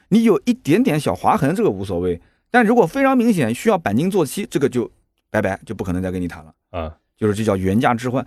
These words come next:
Speaker 2: 凯迪拉克又整个烂活。
Speaker 1: 而且，而且我跟你讲，其实原价置换这个也不能叫烂活，原价置换可谈的，兔子。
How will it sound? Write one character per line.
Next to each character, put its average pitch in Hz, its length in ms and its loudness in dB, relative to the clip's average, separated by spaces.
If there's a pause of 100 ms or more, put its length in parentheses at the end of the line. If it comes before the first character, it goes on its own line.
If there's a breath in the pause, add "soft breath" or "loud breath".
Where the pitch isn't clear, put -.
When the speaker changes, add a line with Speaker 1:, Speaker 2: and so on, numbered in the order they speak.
(160 loud breath)
Speaker 2:
凯 92 80 -8
迪 175 220 4
拉 143 60 2
克 135 180 -4
又 143 120 -2
整 90 200 -6
个 85 80 -8
烂 92 160 -2
活。 - 160 -16
Speaker 1:
而 76 60 -16
且， - 40 -20 (120)
而 139 120 2
且 143 80 2
我 110 80 2
跟 135 100 -2
你 143 80 0
讲， 87 200 0
其 - 80 -10
实 147 120 2
原 117 140 2
价 156 140 2
置 120 100 -4
换 131 240 2
这 156 100 -2
个 127 120 -4
也 92 120 -6
不 113 120 0
能 185 100 0
叫 170 120 2
烂 170 220 0
活， 82 320 -2 (600 soft breath)
原 135 180 6
价 226 140 4
置 185 120 0
换 220 160 4
可 110 160 -6
谈 87 320 -4
的， 160 320 0
兔 113 140 -4
子。 87 220 -4